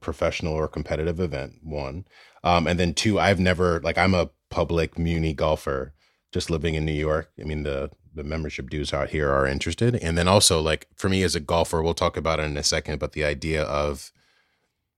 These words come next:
do you wanna be a member at one place, or do you wanna just kind of, like, bounce around and get a taste of different things?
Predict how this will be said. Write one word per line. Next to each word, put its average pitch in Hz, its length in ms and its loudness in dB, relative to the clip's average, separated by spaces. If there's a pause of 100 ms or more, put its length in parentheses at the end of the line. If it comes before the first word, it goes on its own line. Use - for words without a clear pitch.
(580)
do 85 100 -4
you 85 140 0
wanna 87 220 2
be 87 140 0
a 82 60 0
member 85 340 -2
at 78 120 -4
one 117 220 4
place, 98 460 0
or 85 100 -4
do 80 140 -6
you 85 120 -4
wanna 80 200 -4
just 73 160 -8
kind 80 160 -4
of, 73 100 -8
like, 71 220 -4
bounce 78 280 -2
around 76 220 -2
and 73 80 -6
get 73 100 -4
a 71 60 -6
taste 73 320 -6
of 69 80 -8
different 82 360 -8
things? 120 420 -8